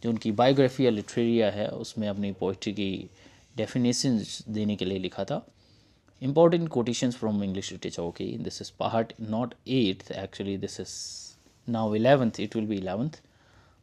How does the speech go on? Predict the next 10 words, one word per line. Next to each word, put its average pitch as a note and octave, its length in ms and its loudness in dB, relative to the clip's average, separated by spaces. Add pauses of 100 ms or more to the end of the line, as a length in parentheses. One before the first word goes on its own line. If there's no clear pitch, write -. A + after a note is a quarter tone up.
(120)
The C3+ 100 2
proper D3+ 380 6
study C#3 440 4
of A#2+ 180 4
mankind A2 520 2
is G2 160 -4
man G#2+ 340 -2 (120)
by F#2+ 220 -2
Pope। A#2 380 -4 (600)
If D#3 220 0